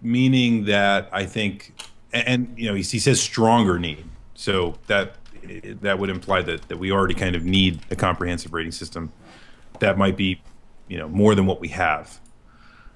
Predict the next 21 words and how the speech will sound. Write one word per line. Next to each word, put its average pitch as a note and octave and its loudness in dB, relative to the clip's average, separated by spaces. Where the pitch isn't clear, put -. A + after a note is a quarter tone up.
Um, G#2 4
you C#3 4
know, B2 0
what C#3 4
I D3 4
think F#3+ 2
is D#3+ -2
that C#3 -4
the, C3 -2
the, A#2+ -4
the A#2+ 0
experiences D#3 0
of C3+ 2
virtual C3 4
reality G#2 4
are F#2+ 0
gonna F#2+ -2
be F#2+ -6
fundamentally G2 0
different F2+ -4
than E2+ -2